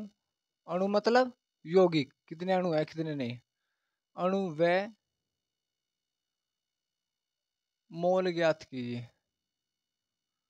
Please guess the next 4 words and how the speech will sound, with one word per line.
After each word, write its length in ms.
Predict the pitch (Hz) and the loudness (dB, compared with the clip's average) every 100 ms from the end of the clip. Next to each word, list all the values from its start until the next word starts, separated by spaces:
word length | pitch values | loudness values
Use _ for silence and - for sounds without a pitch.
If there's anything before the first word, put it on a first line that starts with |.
| _ _ _ _ _ | _ _ _ _ _
अणु 220 | 180 185 214 233 - _ _ _ _ _ _ _ _ _ _ _ _ _ _ _ | -6 -2 -2 -6 -14 _ _ _ _ _ _ _ _ _ _ _ _ _ _ _
व 260 | 160 170 190 - | -2 0 -2 -2
परमाणु, 440 | 160 151 143 127 117 - _ _ _ _ - | -2 0 -2 -2 -8 -16 _ _ _ _ -6
परमाणु 460 | 156 160 160 170 | -4 -2 -2 -2